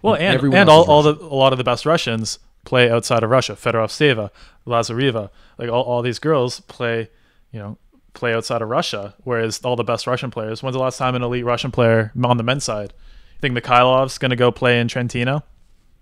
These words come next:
Speaker 2: No, I guess you're right,
Speaker 1: No,
Speaker 2: hey?
Speaker 1: absolutely not.
Speaker 2: That's it. That's an in-, interesting dynamic.
Speaker 1: Yeah.
Speaker 2: Inter-, inter-,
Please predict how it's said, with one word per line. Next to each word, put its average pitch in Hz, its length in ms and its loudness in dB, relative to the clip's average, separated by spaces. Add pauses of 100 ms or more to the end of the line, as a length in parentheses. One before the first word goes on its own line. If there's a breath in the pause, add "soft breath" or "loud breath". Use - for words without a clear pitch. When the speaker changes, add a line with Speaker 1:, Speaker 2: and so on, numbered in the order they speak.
(340)
Speaker 2:
No, 92 260 -2
I 101 60 -6
guess - 200 -16
you're 226 120 -6
right, 113 240 -4
Speaker 1:
No, 104 40 -8
Speaker 2:
hey? - 240 -10
Speaker 1:
absolutely 117 380 -8
not. 110 240 -6 (140)
Speaker 2:
That's 120 160 -8
it. 156 120 -6
That's 151 160 -12
an - 60 -16
in-, 120 220 -10
interesting 180 400 -10
dynamic. 117 580 -8
Speaker 1:
Yeah. 131 380 -2
Speaker 2:
Inter-, 127 200 -6
inter-, 139 300 -2